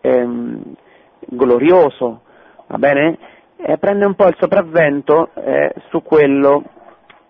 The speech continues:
eh, teologico e catechetico. Cioè sempre si, eh,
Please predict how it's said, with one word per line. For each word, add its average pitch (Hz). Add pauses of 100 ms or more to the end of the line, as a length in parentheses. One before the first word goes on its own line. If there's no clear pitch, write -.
(160)
eh, 127
teologico 139
e 131
catechetico. 127 (800)
Cioè 156
sempre 208
si, 156
eh, 127